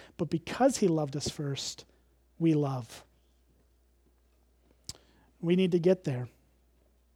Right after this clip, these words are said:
And that's where, again, um, Paul Tripp said it really well in another part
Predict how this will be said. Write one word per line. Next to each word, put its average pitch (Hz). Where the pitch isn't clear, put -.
And 190
that's 202
where, 180
again, 170
um, 156
Paul 170
Tripp 165
said 170
it 160
really 165
well 160
in 156
another 160
part 165